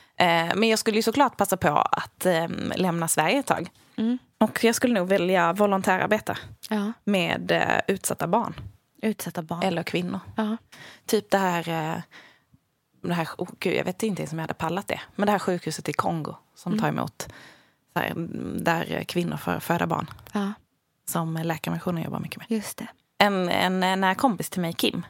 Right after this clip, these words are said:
Speaker 2: Mm.
Speaker 1: hon och några andra tjejer driver ju ett, eh, hem i Uganda.
Speaker 2: Okej.
Speaker 1: För, ehm, ja, men gravida tonårsflickor.
Speaker 2: Åh, jäklar.
Speaker 1: För de blir förvisade från sina familjer.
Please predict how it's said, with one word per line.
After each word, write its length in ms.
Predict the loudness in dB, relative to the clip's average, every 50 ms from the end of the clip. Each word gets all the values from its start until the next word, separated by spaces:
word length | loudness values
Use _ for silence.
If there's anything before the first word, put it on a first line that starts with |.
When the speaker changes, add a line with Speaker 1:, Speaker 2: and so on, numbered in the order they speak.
| _ _ -12 -6 -2
Speaker 2:
Mm. 180 | -2 0 0 2
Speaker 1:
hon 260 | 4 4 4 4 2 0
och 320 | 0 -2 -2 -2 -2 -2
några 180 | 0 0 2 2
andra 200 | 2 2 0 2
tjejer 300 | 2 2 4 4 2 2
driver 300 | 0 0 -2 0 -2 -2
ju 140 | -2 -2 -4
ett, 280 | -6 -8 -12 _ -4
eh, 260 | -4 -2 -2 -2 -4 -6 -10 _ _ -20 -20 _ _ _ _ _ _ 0
hem 260 | 0 0 0 0 -2
i 160 | -2 -2 -2
Uganda. 440 | 0 0 0 0 0 0 0 0 0 -2 -6 -16 -10 -6
Speaker 2:
Okej. 420 | -4 -4 -4 -4 -6 -8 -8 -8 _ _ _ _ _ _ _ 0
Speaker 1:
För, 320 | 4 4 4 4 2 0 -2 -2
ehm, 960 | -4 -2 -2 -2 -4 -4 -4 -4 -4 -4 -4 -4 -4 -4 -4 -6 -6 -6 -6 -6 -8 -10 -10 -6 0
ja, 100 | 2 2
men 120 | 2 4 4
gravida 360 | 4 4 4 4 2 2 0
tonårsflickor. 640 | 0 0 0 0 0 -2 -2 -2 -2 -4 -6 -12 -12 _ _ _ _
Speaker 2:
Åh, 40 | -18 -12
jäklar. 140 | -6 0 4
Speaker 1:
För 60 | 6
de 140 | 6 6 6
blir 140 | 4 2 2
förvisade 480 | 2 2 2 2 2 2 0 0 0
från 140 | 0 -2 -2
sina 220 | -2 -2 -2 -2
familjer. 360 | 0 0 0 0 0 -2 -6